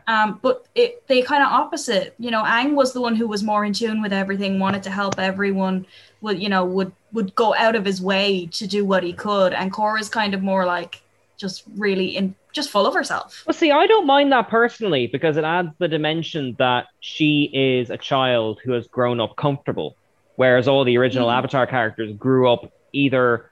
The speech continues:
Speaker 2: from a superior or inferior state in a state of war, nevertheless, and
Speaker 1: Yeah.
Speaker 2: had that sort of put upon quality.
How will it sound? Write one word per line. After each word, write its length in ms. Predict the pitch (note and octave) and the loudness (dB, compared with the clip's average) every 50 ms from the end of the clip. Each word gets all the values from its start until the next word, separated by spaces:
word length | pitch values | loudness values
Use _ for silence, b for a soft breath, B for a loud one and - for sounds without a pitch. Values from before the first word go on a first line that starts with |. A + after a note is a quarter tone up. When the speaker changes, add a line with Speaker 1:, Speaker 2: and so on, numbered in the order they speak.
| _ _ _ _ _ _ | _ _ _ _ _ _
Speaker 2:
from 300 | - - D3+ C3+ C3 C3 | -6 -4 -4 -2 0 0
a 240 | B2 B2 B2 B2 A#2+ | 0 0 0 -2 -4
superior 680 | - - C3+ C3 - - D3 D3 D3+ C#3+ C3+ C3 B2+ | -4 -6 -6 -6 -2 0 0 2 4 4 4 2 2
or 160 | A2 A2+ A#2 B2 | 2 0 0 0
inferior 460 | C3 C3+ B2+ - C3+ A#2+ A#2 A2+ A2+ | -2 -2 -2 -2 -2 0 0 0 -2
state 380 | - - - A2+ G#2+ G#2+ - - | -2 -2 -2 0 -2 -2 -6 -6
in 120 | C3+ C#3+ C3 | -6 -4 -4
a 80 | B2+ | -4
state 300 | B2 - - C#3+ C3 A#2 | -6 -2 0 2 2 2
of 80 | B2 A2 | 0 -2
war, 440 | A2+ B2 C3+ C3+ C3 B2+ A#2 A2+ G#2+ | 0 2 2 4 4 4 4 2 2
nevertheless, 1000 | A2 B2 B2 A2+ A#2 A2 G#2 G#2+ A#2 C3+ B2 G2+ F2+ - - - - - - _ _ _ _ _ _ _ _ _ _ _ _ _ _ _ - | 0 0 -2 0 -2 -4 -4 -2 -2 -2 -2 -2 -6 -12 -20 -20 -20 -20 -20 _ _ _ _ _ _ _ _ _ _ _ _ _ _ _ -2
and 80 | - - | 0 2
Speaker 1:
Yeah. 260 | B2 B2+ B3 A#3+ A#3+ | 2 2 0 0 -2
Speaker 2:
had 180 | C#3 C3+ C3 A#2+ | -2 -2 0 2
that 200 | C3+ B2+ B2+ - | 0 0 0 -4
sort 360 | - - - C#3 C3 B2+ - | -8 -2 0 2 2 0 -2
of 140 | A#2+ G#2 - | -6 -10 -6
put 220 | - D#3+ D3+ C3+ | -2 -2 -2 -2
upon 380 | D3 - C3+ C3 A#2+ A2+ A2 G#2 | -2 -4 -4 -4 -4 -4 -6 -8
quality. 580 | - - A2+ G#2+ F2+ G2 - - F2+ F#2+ - | -6 -4 -2 -2 -2 -6 -6 -8 -8 -8 -10